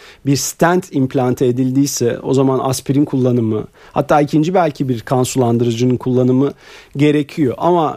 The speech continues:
kırkından sonra herkes şunu alsın, herkes bunu alsın, bu tarz, e, sloganvari, <laughs> konfeksiyon,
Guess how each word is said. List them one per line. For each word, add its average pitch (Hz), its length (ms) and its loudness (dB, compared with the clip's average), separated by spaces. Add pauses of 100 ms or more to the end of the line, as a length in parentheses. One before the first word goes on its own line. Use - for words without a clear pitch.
kırkından 170 420 0
sonra 143 260 0
herkes 156 300 0
şunu 147 260 0
alsın, 135 340 0
herkes 143 420 0
bunu 147 180 0
alsın, 131 460 0
bu 135 60 -6
tarz, 143 440 -2 (500)
e, 127 340 2
sloganvari, 135 1080 0
<laughs> - 0 -
konfeksiyon, 139 800 0